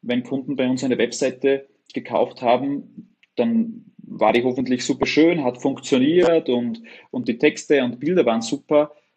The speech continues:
aber irgendwie war der Kunde nach einem halben Jahr oder Jahr irgendwie nicht zufrieden. Und wenn wir nachgefragt haben,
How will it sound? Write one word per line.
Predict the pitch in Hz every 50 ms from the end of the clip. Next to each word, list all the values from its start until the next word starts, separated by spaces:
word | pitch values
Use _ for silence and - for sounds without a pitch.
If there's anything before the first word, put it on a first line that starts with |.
| _ _ _
aber | 107 113 127 127 -
irgendwie | 131 135 139 151 139 - - 143
war | 131 120 117
der | 131 127
Kunde | - - 139 139 143 135
nach | 127 123 131
einem | 127 131 127 123
halben | 120 98 117 127 135 123
Jahr | 113 104 107 120
oder | 131 123
Jahr | 117 107 104 113 123 - - - _ _ _ _ _ _ -
irgendwie | - 127 135 131 131 135
nicht | 139 139 - -
zufrieden. | 151 139 - 131 139 175 185 180 135
Und | 117 110
wenn | 117 120 120
wir | 120
nachgefragt | 113 90 95 - - 160 156 - 139 131 139 - -
haben, | 139 131 131 143 143 117 98 - - - -